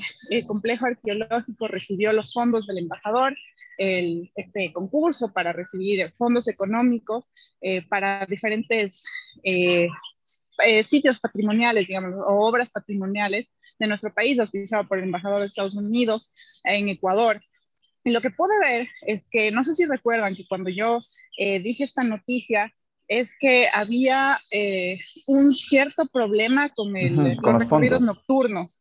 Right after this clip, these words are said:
Speaker 1: Exacto, porque se, se anunció con bombos y platillos que iban a comenzar los, los recorridos nocturnos, y cuando pregunté sobre el tema, me dijeron que sí, que efectivamente no se están dando los recorridos nocturnos,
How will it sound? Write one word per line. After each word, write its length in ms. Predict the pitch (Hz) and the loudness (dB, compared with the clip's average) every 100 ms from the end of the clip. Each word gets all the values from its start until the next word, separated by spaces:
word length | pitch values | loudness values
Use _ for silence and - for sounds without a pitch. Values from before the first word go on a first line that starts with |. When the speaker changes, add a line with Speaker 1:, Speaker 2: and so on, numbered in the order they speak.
| _ - | _ -12
Speaker 1:
Exacto, 480 | 202 214 208 - 180 - - 180 | -4 -2 -2 -4 -8 -10 -14 0
porque 520 | 226 220 214 214 208 | 2 4 4 6 4
se, 240 | 226 208 165 | 2 2 2
se 100 | 214 | 0
anunció 440 | 202 226 269 277 | 0 4 4 4
con 140 | 254 214 | 2 0
bombos 240 | 202 226 | 0 -4
y 60 | 214 | -4
platillos 520 | 190 196 233 240 240 | -6 -2 0 0 0
que 120 | 196 | -4
iban 220 | 190 208 | -2 -2
a 80 | 202 | -4
comenzar 400 | 190 180 185 220 | -6 -8 -4 -2
los, 280 | 208 196 185 | 0 -2 -4
los 380 | 175 185 175 185 | -8 -6 -6 -8
recorridos 480 | 196 214 214 226 254 | -8 -4 0 2 4
nocturnos, 600 | 285 277 330 311 285 285 | 2 2 0 2 2 0
y 80 | 220 | -2
cuando 240 | 240 262 | 0 0
pregunté 400 | - 294 302 359 | 0 2 0 0
sobre 220 | 349 381 | 0 -2
el 120 | 285 - | -2 -2
tema, 360 | 247 214 214 _ - _ | -2 -2 -6 _ -20 _
me 80 | 240 | -2
dijeron 260 | 220 254 254 | 0 0 -2
que 100 | 196 | -6
sí, 220 | 226 214 | -4 -4
que 80 | 190 | -4
efectivamente 720 | 185 196 240 254 247 240 226 | -6 -6 -2 0 0 -2 -4
no 260 | 220 240 277 | -4 -2 -4
se 100 | 277 | -6
están 260 | - 226 226 | -8 -6 -2
dando 220 | 226 220 | -2 -2
los 140 | 208 | -2
recorridos 480 | 196 - 190 208 208 | -4 -8 -6 -4 -2
nocturnos, 760 | 226 - 302 311 294 330 - | -4 -4 0 2 2 0 -4